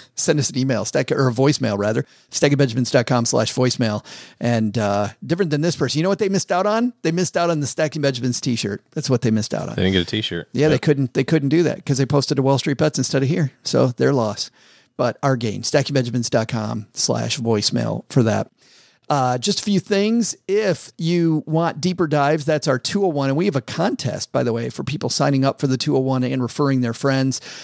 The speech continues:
Speaker 1: That ends next week, giving away a Sonos speaker, five subscriptions to, uh, Tiller Money, our friends at Tiller. Uh, big thanks to them for offering those subscriptions,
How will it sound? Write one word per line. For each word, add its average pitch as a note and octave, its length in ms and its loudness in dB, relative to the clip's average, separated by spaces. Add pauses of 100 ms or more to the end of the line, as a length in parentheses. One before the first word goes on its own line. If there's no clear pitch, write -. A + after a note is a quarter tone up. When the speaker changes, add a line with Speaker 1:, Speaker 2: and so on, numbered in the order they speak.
(140)
Speaker 1:
That F3 240 2
ends D#3+ 320 0
next D#3+ 400 -2
week, D#3 340 0
giving D3 220 -2
away C3+ 180 2
a B2 60 -2
Sonos D3+ 400 0
speaker, D3 440 0 (240)
five D3+ 680 0 (420)
subscriptions C3+ 960 2 (140)
to, C#3 420 0
uh, A2+ 260 -2
Tiller E3+ 300 0
Money, D3+ 400 0
our C#3+ 80 -8
friends C3+ 320 0
at - 140 -4
Tiller. C#3+ 420 2 (340)
Uh, A#2+ 200 -6
big C3+ 220 0
thanks C3+ 260 0
to C3+ 120 0
them B2+ 220 0
for B2 180 0
offering A#2+ 560 0
those B2+ 440 2
subscriptions, C3+ 720 0